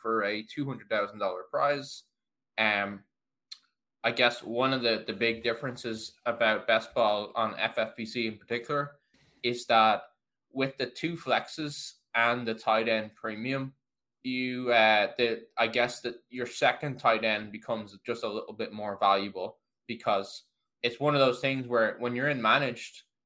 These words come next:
it's like you're ne-, you don't really ever wanna decide to start a second tight end. But in, in best ball, where you, uh, you're, you're given your best score, those guys can really contribute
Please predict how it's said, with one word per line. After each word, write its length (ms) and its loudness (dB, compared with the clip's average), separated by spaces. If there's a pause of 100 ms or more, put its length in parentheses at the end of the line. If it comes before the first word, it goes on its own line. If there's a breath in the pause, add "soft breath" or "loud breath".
(140)
it's 180 -8
like 100 -8
you're 120 -6
ne-, 180 -2 (120)
you 500 -8
don't 240 2
really 280 0
ever 160 0
wanna 220 -6
decide 540 2 (100)
to 80 -20
start 320 0
a 40 -16
second 340 -6
tight 220 -2
end. 260 -2 (680)
But 300 4 (520)
in, 180 4
in 300 -2
best 280 2
ball, 540 4 (260)
where 460 4 (500)
you, 340 2
uh, 220 6
you're, 220 0
you're 260 0
given 380 0
your 100 -8
best 300 0
score, 640 -2
those 200 2
guys 280 4
can 180 -8
really 360 -4
contribute 640 -4